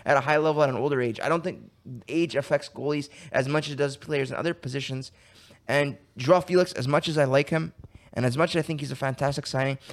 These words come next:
I can't put him above Navas, 'cause Navas, proven winner, and,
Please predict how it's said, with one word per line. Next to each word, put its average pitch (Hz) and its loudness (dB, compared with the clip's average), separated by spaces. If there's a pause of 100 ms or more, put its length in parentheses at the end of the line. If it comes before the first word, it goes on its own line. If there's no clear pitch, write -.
(220)
I 120 2
can't 180 4
put 175 0
him 165 0
above 139 2 (400)
Navas, 131 2 (280)
'cause 135 0
Navas, 151 4 (380)
proven 196 4
winner, 165 4
and, 131 0